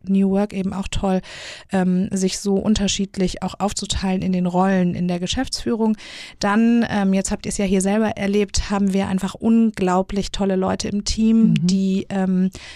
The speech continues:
Speaker 1: uns ja auch nicht nur nach dem Mund reden, sondern <laughs> uns auch challengen. Mit, wir sind mit viel Humor und, würde ich sagen, sehr viel Respekt füreinander, ähm, beim Arbeiten beschäftigt. Das heißt, der Austausch mit meinen Kollegen ist etwas, was mich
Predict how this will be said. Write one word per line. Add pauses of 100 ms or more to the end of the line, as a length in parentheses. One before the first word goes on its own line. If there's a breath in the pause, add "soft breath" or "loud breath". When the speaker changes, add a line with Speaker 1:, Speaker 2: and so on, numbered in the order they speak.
(180 loud breath)
Speaker 1:
uns
ja
auch
nicht
nur
nach
dem
Mund
reden,
sondern
<laughs>
uns
auch
challengen.
Mit,
wir
sind
mit
viel
Humor
und,
würde
ich
sagen,
sehr
viel
Respekt
füreinander, (480 loud breath)
ähm,
beim
Arbeiten
beschäftigt.
Das
heißt,
der
Austausch
mit
meinen
Kollegen
ist
etwas,
was
mich